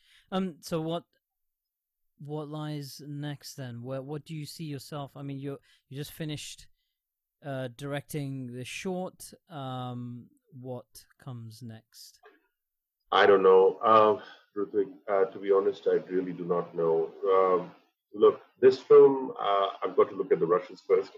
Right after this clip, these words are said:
Speaker 2: and, uh, and start directing, uh, start editing it, sorry, uh, because Shilpa is gonna be on my case very soon about she wanted me to submit the first rough cut to her within a period of time, and I don't think I'm gonna meet that deadline.
Speaker 1: <laughs>
Speaker 2: Um, so for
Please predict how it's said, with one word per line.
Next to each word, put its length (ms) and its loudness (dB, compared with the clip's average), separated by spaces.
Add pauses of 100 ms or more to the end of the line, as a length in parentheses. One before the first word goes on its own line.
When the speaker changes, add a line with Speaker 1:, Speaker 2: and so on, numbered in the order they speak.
Speaker 2:
and, 300 0
uh, 160 2
and 140 -4
start 280 0
directing, 560 2 (160)
uh, 80 4
start 360 2
editing 340 -2
it, 140 -8
sorry, 300 2 (500)
uh, 320 4
because 240 -8
Shilpa 340 2
is 100 -14
gonna 140 0
be 100 -8
on 140 -4
my 100 -6 (160)
case 220 -10
very 160 2 (160)
soon 120 0
about 320 -2 (180)
she 60 -12
wanted 260 -2
me 80 -16
to 180 -20
submit 300 -4 (100)
the 140 -16
first 220 -2 (460)
rough 220 2 (580)
cut 200 0 (640)
to 160 -4
her 120 6 (120)
within 240 2
a 100 -14
period 220 0
of 160 -6
time, 180 -4
and 80 -4
I 40 -6
don't 180 -2
think 140 -8
I'm 100 -8
gonna 180 -12
meet 200 -16
that 220 -6
deadline. 460 0
Speaker 1:
<laughs> 60 -20 (440)
Speaker 2:
Um, 280 6 (880)
so 80 8 (400)
for 100 6